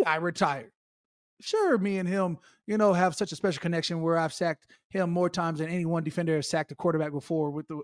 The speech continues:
with the staggering number of twenty-three times. That's not on me, you know? That's on you, your guys for not protecting him. <laughs> But I just think that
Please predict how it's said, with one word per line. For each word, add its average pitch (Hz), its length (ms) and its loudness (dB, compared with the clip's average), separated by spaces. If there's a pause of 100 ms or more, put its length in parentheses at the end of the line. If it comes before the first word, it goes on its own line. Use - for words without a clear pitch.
with 175 160 -4
the 151 80 -14
staggering 156 500 -4
number 156 220 -4
of 147 80 -12
twenty-three 165 480 -4
times. 143 480 -6 (480)
That's 415 260 -4
not 233 220 6
on 175 240 4
me, 294 100 8 (720)
you 302 180 -2
know? 523 360 8 (340)
That's - 140 -14
on 427 200 -4
you, 392 120 -8
your 339 160 -4
guys 311 240 -4
for - 80 -16
not 330 140 -4
protecting - 400 -4
him. - 1000 -16 (560)
<laughs> 233 240 -8 (420)
But 202 180 2
I 202 120 4
just 202 220 -6
think 226 200 0
that 220 260 2